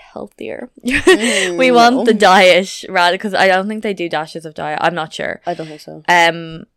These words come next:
Speaker 1: but you get two vodkas and then you split the three hundred milliliters of Diet Coke.
Speaker 2: Mm-hmm.
Speaker 1: So then you're actually gonna get more drunk because you have, it's, the ratio is less vodka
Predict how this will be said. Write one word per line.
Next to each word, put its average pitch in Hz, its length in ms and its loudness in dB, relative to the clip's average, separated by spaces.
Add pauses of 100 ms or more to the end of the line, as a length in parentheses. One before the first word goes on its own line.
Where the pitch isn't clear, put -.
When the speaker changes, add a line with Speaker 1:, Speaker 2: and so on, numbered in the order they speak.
(140)
Speaker 1:
but 185 360 2 (300)
you 175 680 -4 (400)
get 196 180 0
two 202 140 -2
vodkas 170 520 -2
and 175 160 -4
then 170 240 -6
you 165 360 -10
split 180 580 0
the 185 80 -6
three 180 160 -6
hundred 175 240 -6
milliliters 160 480 -6
of 151 540 -2
Diet 156 240 -8
Coke. - 340 -6
Speaker 2:
Mm-hmm. 185 320 -12
Speaker 1:
So 196 160 -2
then 175 400 2 (100)
you're 185 140 2
actually 185 220 -2
gonna 190 120 -4
get 175 140 -6
more 165 200 -4
drunk 170 360 -6
because 170 500 -2
you 175 180 -4
have, 165 240 -2
it's, - 260 -6
the 175 100 -2
ratio 156 400 -4
is 160 100 -6
less 160 260 -4
vodka 156 640 -6